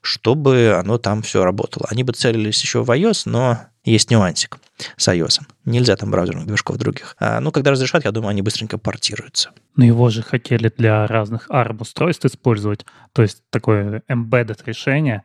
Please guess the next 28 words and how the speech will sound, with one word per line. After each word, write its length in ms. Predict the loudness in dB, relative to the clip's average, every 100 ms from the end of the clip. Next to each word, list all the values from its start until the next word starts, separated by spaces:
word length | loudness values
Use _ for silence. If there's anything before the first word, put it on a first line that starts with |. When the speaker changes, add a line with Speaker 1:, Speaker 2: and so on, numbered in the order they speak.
| -2
Speaker 2:
поэтому 380 | -2 0 -4 -2
непонятно, 560 | -2 2 2 2 0
зачем 340 | -2 0 2 2
они 120 | 2
на 120 | 0
десктоп 560 | -4 -4 -4 0 -2 0
идут. 300 | 0 -2 -6 _
Speaker 1:
Я 100 | -4
так 140 | -2 -2
понимаю, 540 | -2 0 2 2 0 -2
э, 260 | -4 -2
разные 380 | 0 0 -2 -6
embedded 460 | -6 0 0 0 -4
решения 380 | -4 -2 -2 -2
бывают 340 | 0 0 2
на 80 | 0
разных 300 | 0 -2 -6
платформах, 520 | -4 0 0 0 -2
на 100 | -4
разных 280 | -4 -6 -6
операционных 400 | -4 -2 -4 -6
системах. 480 | -6 -4 -4 -6 -10
Есть, 420 | -2 0 0 0 -2
э, 300 | 0 0 0
и 380 | -2 -2 -4
всякие 300 | -2 -2 -2
там 180 | -6 -4
терминалы, 800 | -2 0 0 0 2 2 2 0